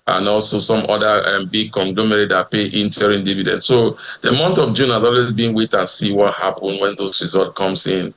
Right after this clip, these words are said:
Um, so it's, uh, it's slow, but w-, the, what normally happens in the month of June very much is we see investors, um, looking at bargain hunting in terms of price, um, price, um, movement, and then looking at opportunities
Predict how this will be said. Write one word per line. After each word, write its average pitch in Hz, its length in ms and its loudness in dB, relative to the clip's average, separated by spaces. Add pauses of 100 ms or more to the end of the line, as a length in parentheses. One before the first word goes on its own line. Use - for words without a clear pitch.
(300)
Um, 98 240 0
so - 160 0
it's, 110 140 2
uh, 127 160 2
it's 117 140 0
slow, 135 300 2
but 110 200 0
w-, 107 300 -4
the, 107 120 4
what 135 240 2
normally 123 320 0
happens 107 320 0
in 98 80 -2
the 101 60 -6
month 110 220 0
of 95 160 -2
June 98 400 -2
very 110 340 -2
much - 220 -2
is 104 120 -6
we - 80 -6
see 113 240 -2
investors, 101 520 0
um, 98 360 0 (320)
looking 113 400 -2
at 98 180 0
bargain 110 380 0
hunting 104 420 -2
in 95 140 -4
terms 104 260 0
of 95 220 -2
price, 98 320 0
um, 95 320 -2 (320)
price, 107 380 0
um, 95 300 -2 (120)
movement, 95 500 -2
and 95 220 0
then 101 200 0
looking 107 340 -2
at 101 120 0
opportunities 101 840 -2